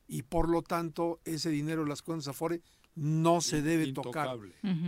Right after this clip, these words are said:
Speaker 1: aunque se haya puesto en el
Speaker 2: Porque
Speaker 1: contrato
Speaker 2: le estás matando,
Speaker 1: y
Speaker 2: si no
Speaker 1: aunque
Speaker 2: haces.
Speaker 1: sea la Afore del mismo banco, ¿no?
Speaker 3: Ujú.
Speaker 1: Eh, en ese sentido, se, se dice ese tipo de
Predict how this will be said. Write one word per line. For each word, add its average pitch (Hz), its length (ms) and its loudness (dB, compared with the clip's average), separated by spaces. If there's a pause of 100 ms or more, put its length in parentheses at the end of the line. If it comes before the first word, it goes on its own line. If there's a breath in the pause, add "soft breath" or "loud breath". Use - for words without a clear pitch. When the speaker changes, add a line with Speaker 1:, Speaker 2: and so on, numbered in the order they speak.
Speaker 1:
aunque 147 400 0
se 165 160 2
haya 180 220 4
puesto 175 640 -4
en 147 200 -8
el 139 80 -10
Speaker 2:
Porque 131 100 -18
Speaker 1:
contrato 131 440 -2
Speaker 2:
le 123 100 -4
estás 170 340 -6
matando, 156 540 -4
Speaker 1:
y 156 40 4
Speaker 2:
si 156 60 6
no 151 60 8
Speaker 1:
aunque 147 320 2
Speaker 2:
haces. 139 100 -2
Speaker 1:
sea 180 520 2
la 147 220 -8
Afore 170 500 -2 (440 soft breath)
del 135 720 -2
mismo 156 400 0
banco, 147 480 -2
¿no? 156 180 -2
Speaker 3:
Ujú. 147 180 -4 (600 loud breath)
Speaker 1:
Eh, 139 500 0
en 143 140 -2
ese 185 220 0
sentido, 185 600 0
se, 147 320 -2
se 165 180 -4
dice 170 240 0
ese 170 200 0
tipo 170 320 -2
de 147 180 0